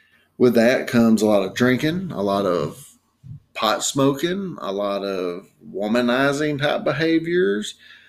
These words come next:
Um, yeah, and did that for quite a while. When I was seventeen, maybe I was eighteen by then.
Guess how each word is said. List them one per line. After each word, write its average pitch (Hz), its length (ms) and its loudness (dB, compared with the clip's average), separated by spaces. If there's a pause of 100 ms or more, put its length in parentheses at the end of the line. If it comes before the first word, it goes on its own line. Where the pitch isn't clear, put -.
(260)
Um, 98 680 -6
yeah, 110 520 0 (580)
and 131 220 4
did 160 200 4
that - 260 2
for 196 100 0
quite 202 300 0
a - 20 2
while. 151 520 -2 (1000)
When 110 160 -2
I 107 120 0
was 107 360 -2
seventeen, 165 840 2 (480)
maybe 233 280 -2
I 175 80 2
was 110 160 -4
eighteen - 360 -4
by - 220 -10
then. - 300 -16